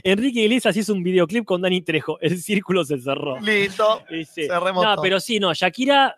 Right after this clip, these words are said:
Speaker 1: tiene esa cuestión que aparte los va descubriendo por etapas. O sea, ahora Gaby me desasnó bastante sobre algunos temas que no son los más conocidos.
Speaker 2: Mm.
Speaker 1: En el video hermoso que hace con Varano, que hacen Gaby con
Speaker 2: Ujú.
Speaker 1: Ezequiel Varano,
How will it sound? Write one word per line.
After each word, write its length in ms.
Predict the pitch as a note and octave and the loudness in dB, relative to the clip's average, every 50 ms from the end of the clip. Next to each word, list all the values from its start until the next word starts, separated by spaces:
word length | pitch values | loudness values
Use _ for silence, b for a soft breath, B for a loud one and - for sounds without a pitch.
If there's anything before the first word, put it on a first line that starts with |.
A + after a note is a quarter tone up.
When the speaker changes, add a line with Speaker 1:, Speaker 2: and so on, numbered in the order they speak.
| _ - | _ -6
Speaker 1:
tiene 220 | - G#3+ A3 A#3 | -2 0 0 0
esa 160 | A3+ - A3 | 0 0 -2
cuestión 600 | F#3+ - F3 D#3 - - F#3+ G#3+ A3 A#3 B3 B3+ G#3+ | -4 -4 -6 -8 -6 0 2 4 4 4 2 -2 -6
que 100 | - F3+ | -6 -4
aparte 300 | E3+ F3+ A3+ A3+ - A3 | -2 -2 -2 -2 0 0
los 120 | G3 F3+ | 2 2
va 60 | G3+ | 2
descubriendo 640 | A3 G#3 - - F3 F3+ G#3 A3 A3 A3 G#3+ G#3+ G3+ _ _ _ _ _ | 2 0 -2 -4 -4 -4 -2 0 2 2 2 0 -2 _ _ _ _ _
por 180 | - D#3+ D#3+ | -4 -2 0
etapas. 760 | D#3 D#3 D#3 - A3 G#3+ G#3+ G#3 G3 F#3 F3+ D#3+ - F3 D#3+ - | 0 0 0 2 2 4 4 6 6 4 4 2 0 -6 -6 -4
O 20 | |
sea, 140 | - F#3 F3+ | -4 -2 0
ahora 240 | F3+ G3+ A#3 A3 A3 | 2 4 4 4 4
Gaby 260 | A3 A#3 A#3+ B3 B3 | 4 4 2 2 0
me 140 | A3+ G3 F#3 | 0 0 0
desasnó 420 | F3 D#3 - E3+ D#3+ D#3+ G3 A3+ | 0 -2 -4 -6 -4 -2 -2 -2
bastante 540 | A3 F3+ C#3+ - - B3 B3 A3+ F#3+ F3 D3+ | -2 -2 -4 -2 -2 -2 -2 -2 -4 -6 -8
sobre 340 | - - D3 D3 C#3+ D3 C#3+ | -6 -4 -4 -2 0 0 0
algunos 260 | C#3 D#3 E3+ F3+ D#3+ - | 0 -2 -2 -2 -4 -4
temas 200 | F3+ F#3+ F#3+ E3 | -2 -2 -2 -2
que 120 | - D#3 | -4 -4
no 100 | D#3 E3 | -4 -2
son 220 | - - F#3 F3 | 0 2 2 2
los 80 | D#3+ D3+ | 2 2
más 160 | E3+ F3+ E3 | 2 0 0
conocidos. 440 | - E3+ D3+ C#3+ - B3 F3+ C3 - | 0 -4 -4 0 2 2 2 0 0
Speaker 2:
Mm. 200 | _ - D#3+ D3+ C#3+ - | _ -18 -18 -16 -8 -4
Speaker 1:
En 140 | D#3+ D#3 | -2 2
el 100 | E3+ E3 | 2 4
video 260 | E3 F3+ G3+ B3 C4+ C4 | 4 4 4 6 6 6
hermoso 380 | A#3+ A3 A3+ B3 A3+ - F3+ | 6 4 2 0 -2 -2 -4
que 60 | E3 G3 | -4 -4
hace 120 | F#3 G3 | -4 -4
con 140 | E3 E3 D3+ | -4 -4 -2
Varano, 380 | D3 D3+ F3 F3+ D#3+ D#3 D3 C#3 | 0 2 2 2 2 2 0 -2
que 60 | C#3+ | -6
hacen 200 | C3 - C#3+ C#3 | -8 -10 -8 -4
Gaby 220 | D#3 D#3+ D#3+ D3+ | -2 -2 -2 -2
con 200 | C#3+ D3 C#3+ C#3 C3+ | -2 -4 -4 -4 -6
Speaker 2:
Ujú. 100 | C3+ C3+ | -8 -10
Speaker 1:
Ezequiel 260 | B2+ D3 C3+ F3 F3 | -10 -8 -4 -2 0
Varano, 460 | E3+ E3+ F3 E3 D3 D3 D3+ E3 - | 2 4 4 4 4 2 0 -2 -4